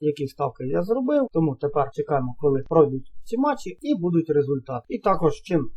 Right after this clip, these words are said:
добре в цьому додатку, те, що навіть якщо ми проіграємо або робимо невірну ставку, наші токени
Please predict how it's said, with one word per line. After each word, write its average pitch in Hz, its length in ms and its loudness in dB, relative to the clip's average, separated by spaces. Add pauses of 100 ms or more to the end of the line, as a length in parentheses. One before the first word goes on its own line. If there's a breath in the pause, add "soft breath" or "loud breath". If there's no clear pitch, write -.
добре 151 420 2
в - 140 -12
цьому 135 340 4 (200)
додатку, 220 460 4 (300)
те, 160 120 6
що 147 160 0
навіть 143 320 2
якщо 143 320 0
ми 143 280 0
проіграємо 220 640 6 (340)
або 139 180 2
робимо 135 420 2
невірну 147 400 -4
ставку, 214 480 -2 (200)
наші 151 280 2
токени 135 400 0